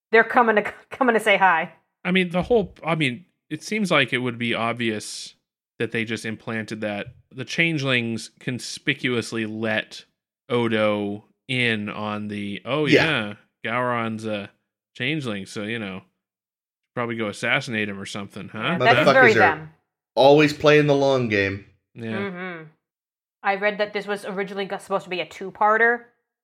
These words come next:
Speaker 1: which could have been nice because it means that they would have had more budget, and more budget for this story would have been fun.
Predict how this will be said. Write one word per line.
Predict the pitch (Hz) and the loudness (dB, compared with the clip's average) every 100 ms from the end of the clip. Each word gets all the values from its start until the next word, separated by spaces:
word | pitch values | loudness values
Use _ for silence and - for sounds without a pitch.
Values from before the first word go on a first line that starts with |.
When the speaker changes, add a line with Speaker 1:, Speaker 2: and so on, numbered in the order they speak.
| - | -4
Speaker 1:
which | 262 | -4
could | - 440 | 2 4
have | 453 | 6
been | 277 240 | 4 4
nice | 208 196 247 | 4 4 2
because | - 240 214 | -2 0 2
it | 220 | 2
means | 233 220 226 | 0 2 2
that | 220 196 185 | 4 2 2
they | 208 202 | 0 2
would | 196 | 2
have | 190 | 0
had | 190 190 | 2 0
more | 190 185 | 2 -2
budget, | 151 190 190 247 262 - _ _ - | 4 4 6 2 0 -4 _ _ -6
and | 202 190 | -4 -2
more | 185 208 | 0 0
budget | 208 190 - | 0 -2 -4
for | - | -8
this | 185 185 | -8 -4
story | 190 185 | -2 -2
would | 185 | -2
have | 180 | -6
been | 175 | -8
fun. | 151 175 180 | -4 -4 -4